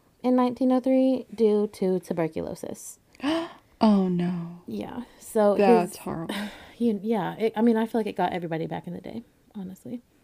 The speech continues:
Speaker 1: So, you know what his doctor recommended he do?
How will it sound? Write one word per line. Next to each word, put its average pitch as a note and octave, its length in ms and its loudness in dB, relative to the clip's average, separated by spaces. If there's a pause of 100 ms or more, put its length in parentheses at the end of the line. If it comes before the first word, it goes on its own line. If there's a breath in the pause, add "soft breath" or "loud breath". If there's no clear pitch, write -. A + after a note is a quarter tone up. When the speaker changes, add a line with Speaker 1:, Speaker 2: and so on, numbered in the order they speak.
(1000 soft breath)
Speaker 1:
So, A#3 400 6
you G#3+ 180 0
know A3+ 120 4
what B3+ 100 4
his C4 140 6
doctor D#4 340 6
recommended F#3 480 2
he F3+ 160 -4
do? E3+ 460 0